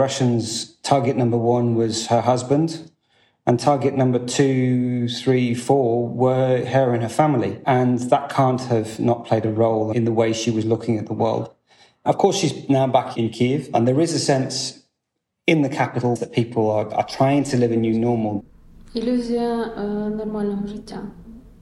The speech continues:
Speaker 2: <laughs> Люди — це не ілюзія. Це бажання людей хоча б на хвилинку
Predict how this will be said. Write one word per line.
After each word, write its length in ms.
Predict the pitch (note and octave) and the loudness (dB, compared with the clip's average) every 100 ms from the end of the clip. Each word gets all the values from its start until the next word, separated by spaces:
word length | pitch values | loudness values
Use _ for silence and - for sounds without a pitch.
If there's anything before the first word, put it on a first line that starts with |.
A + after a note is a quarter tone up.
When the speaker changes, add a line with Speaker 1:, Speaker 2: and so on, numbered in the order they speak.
| - - - A3+ - - - | -20 -20 -20 -20 -20 -20 -14
Speaker 2:
<laughs> 760 | - - - - - - - - | -12 -10 -14 -20 -20 -20 -20 -8
Люди — 280 | A3 A3 G#3 | -4 -4 -4
це 100 | - | -4
не 200 | F#3+ F#3+ | -4 -4
ілюзія. 520 | F#3+ F#3+ F3+ F3 G#3+ G3+ A3+ | -4 -6 -8 -12 -12 -12 -14
Це 160 | - - | -14 -8
бажання 760 | G#3+ A#3 A#3 A3 G#3 G3 F#3+ F3 - - | -6 -4 -4 -4 -4 -4 -6 -8 -12 -10
людей 540 | G3+ F#3 A#3 B3+ B3+ - - - - - | -8 -4 -4 -4 -8 -14 -20 -20 -20 -20
хоча 160 | - A3 | -12 -10
б 80 | G#3+ | -6
на 80 | G#3 | -6
хвилинку 840 | G#3 G3 A3 A#3+ A#3+ G3+ F#3+ F#3 | -6 -4 -4 -4 -4 -8 -6 -8